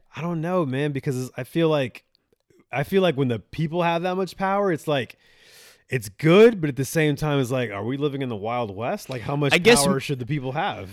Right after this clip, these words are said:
Speaker 2: I guess maybe it depends on the situation, but, like,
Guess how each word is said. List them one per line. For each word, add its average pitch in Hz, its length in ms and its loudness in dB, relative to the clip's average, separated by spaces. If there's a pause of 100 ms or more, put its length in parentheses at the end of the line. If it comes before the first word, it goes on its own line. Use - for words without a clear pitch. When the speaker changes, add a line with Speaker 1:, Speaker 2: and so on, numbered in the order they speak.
Speaker 2:
I 147 60 0
guess 220 240 6
maybe 208 260 6
it 156 60 2
depends 170 440 4
on 131 460 4 (420)
the 120 120 -4
situation, 160 960 2
but, 127 160 -2
like, 127 380 -2